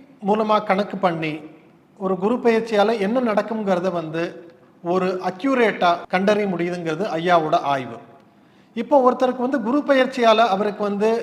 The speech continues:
என்ன நடக்கும், நல்லது நடக்குமா, கெட்டது நடக்குமாங்கிறத தெரிஞ்சுக்கணும்னா, ஃபர்ஸ்ட் அவரோட அக்ஷய லக்ன பத்ததி நட்சத்திரம் வந்து குரு பகவானோட நட்சத்திரங்களான புனர்பூசம், விசாகம், பூரட்டாதி,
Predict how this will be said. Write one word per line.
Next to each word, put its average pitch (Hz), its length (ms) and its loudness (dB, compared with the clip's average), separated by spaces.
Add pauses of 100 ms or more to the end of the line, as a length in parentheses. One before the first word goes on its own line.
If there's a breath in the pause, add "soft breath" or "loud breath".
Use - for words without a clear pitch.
(140)
என்ன 247 260 0
நடக்கும், 175 520 0
நல்லது 190 320 0
நடக்குமா, 175 460 0
கெட்டது 220 340 -2
நடக்குமாங்கிறத 180 680 -4
தெரிஞ்சுக்கணும்னா, 170 680 -2 (640 loud breath)
ஃபர்ஸ்ட் 226 300 2
அவரோட 208 400 4 (580)
அக்ஷய 262 400 0
லக்ன 208 280 0
பத்ததி 208 460 -4
நட்சத்திரம் 202 640 -2
வந்து 165 240 -4 (500)
குரு 247 180 0
பகவானோட 220 580 2
நட்சத்திரங்களான 185 840 0 (500)
புனர்பூசம், 208 680 0 (640)
விசாகம், 185 640 4 (500)
பூரட்டாதி, 190 600 0